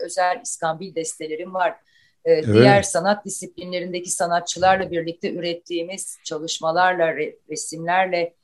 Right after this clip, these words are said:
Speaker 1: o iskambil destesini hikaye üretme kartları olarak, e, yapıyorum. Bunu gençler, yetişkinler ve çocuklar için apayrı desteler hazırladık. Yani bu biraz da aslında, e, gönlü, odağı ve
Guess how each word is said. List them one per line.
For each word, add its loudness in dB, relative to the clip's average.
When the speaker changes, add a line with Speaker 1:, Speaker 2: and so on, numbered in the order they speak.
Speaker 1:
o 4
iskambil -2
destesini -6
hikaye -2
üretme -6
kartları -2
olarak, -2
e, -6
yapıyorum. -8
Bunu -10
gençler, 0
yetişkinler -6
ve -6
çocuklar -6
için -8
apayrı -6
desteler -4
hazırladık. -8
Yani -2
bu -4
biraz 2
da 0
aslında, -2
e, -6
gönlü, -2
odağı 0
ve 2